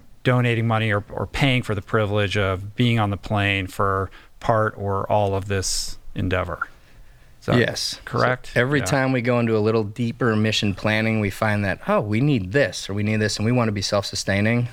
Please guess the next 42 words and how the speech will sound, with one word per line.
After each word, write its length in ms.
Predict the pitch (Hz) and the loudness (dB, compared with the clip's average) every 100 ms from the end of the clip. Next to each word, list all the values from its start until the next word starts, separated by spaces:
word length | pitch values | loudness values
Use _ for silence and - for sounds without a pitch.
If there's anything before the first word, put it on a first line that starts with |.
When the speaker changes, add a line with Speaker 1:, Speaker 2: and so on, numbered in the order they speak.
| - - | -10 -10
Speaker 2:
So 200 | - 98 | -4 -2
we 120 | 98 | 2
have 240 | 98 95 | 2 2
our 80 | 92 | 0
medical 320 | 95 92 - | 0 -2 -4
professionals 540 | 90 95 95 - 90 87 | -8 -2 -2 -2 -6 -4
on 80 | 87 | -6
the 60 | |
team. 320 | 85 90 85 87 | -4 -4 -4 -2
We 80 | |
have 180 | 87 90 | -2 -2
support 400 | - - 98 90 | -4 -4 -2 -2
staff 340 | - 90 87 - | -2 -2 -2 -4
for 380 | 92 87 87 - - - - - | -2 -2 -2 -6 -16 -20 -12 -2
our 180 | 120 120 | 0 0
team, 360 | - 101 95 | -4 -6 -6
for 200 | - 107 | -6 -6
the 100 | 95 | -2
V 160 | 98 110 | 0 2
I 80 | 107 | 2
Ps, 540 | - 113 101 101 98 - | -2 -4 -4 -4 -8 -6
'cause 200 | 98 98 | -6 -2
we're 140 | 123 | 0
gonna 120 | 123 | 0
go 140 | 107 101 | 0 0
separate 420 | - 104 98 85 | -2 -2 -4 -4
directions. 720 | 95 92 90 - - - - - - - - | -2 -2 -2 -6 -10 -12 -14 -16 -20 -20 -6
The 60 | 101 | 0
V 180 | 117 | 2
I 80 | 113 | 2
Ps 380 | 104 120 120 107 | 0 -2 0 0
get 160 | 113 101 | -2 0
to 80 | |
actually 260 | 104 101 104 | 0 0 -2
run 160 | 104 98 | -2 0
a 40 | |
mile 300 | 98 101 98 | 0 0 0
with 200 | 95 107 | -2 -2
us 160 | 98 98 | -2 -2
on 80 | 92 | -4
each 160 | 85 | -6
continent. 460 | - 113 113 117 | -2 -2 -2 -4